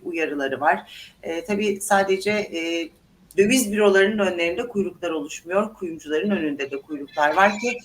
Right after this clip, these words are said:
talebe yetişemiyorlarmış. Darphane fazla mesai yapıyor, çift vardiyayla çalışıyor.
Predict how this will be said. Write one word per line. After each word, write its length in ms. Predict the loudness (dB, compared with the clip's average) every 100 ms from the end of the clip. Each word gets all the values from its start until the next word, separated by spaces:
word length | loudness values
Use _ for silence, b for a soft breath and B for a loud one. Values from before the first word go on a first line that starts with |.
| B B 2
talebe 300 | 4 6 4
yetişemiyorlarmış. 1040 | 0 -2 -4 -2 0 2 4 4 2 -2
Darphane 680 | 0 0 0 0 0 -2 -2 0
fazla 320 | 0 0 -4
mesai 500 | -4 -4 -2 0 -2
yapıyor, 340 | -6 -8 -8
çift 320 | -8 -12 -6
vardiyayla 580 | -2 -2 -2 -4 -4 -6
çalışıyor. 640 | -8 -10 -10 -6 -6 -6